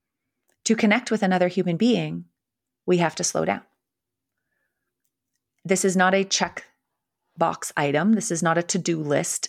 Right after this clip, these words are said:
thing. This is not a process that anybody can write down for you that if you just follow steps one through five, you will have a connected relationship. This is about trial and error, rinse and repeat,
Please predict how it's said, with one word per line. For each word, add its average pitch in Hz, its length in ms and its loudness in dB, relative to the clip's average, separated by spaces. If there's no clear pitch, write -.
thing. 170 540 -2
This 175 180 0
is 175 140 0
not 170 280 4
a 165 340 4
process 190 720 0
that - 180 -2
anybody 165 380 0
can 165 180 -6
write 151 220 -2
down 170 260 0
for 190 160 -4
you 151 220 -2
that 151 120 0
if 156 120 -4
you 165 80 -4
just - 260 -4
follow 160 220 2
steps 160 320 -2
one 160 180 0
through 156 200 -6
five, 202 340 2
you 165 100 -4
will 156 120 0
have 156 180 -2
a 165 60 -6
connected 151 500 -6
relationship. - 640 -2
This 208 220 0
is 226 140 2
about 165 360 2
trial 180 400 2
and 214 120 2
error, 160 420 0
rinse 170 220 0
and 202 140 0
repeat, 170 480 -4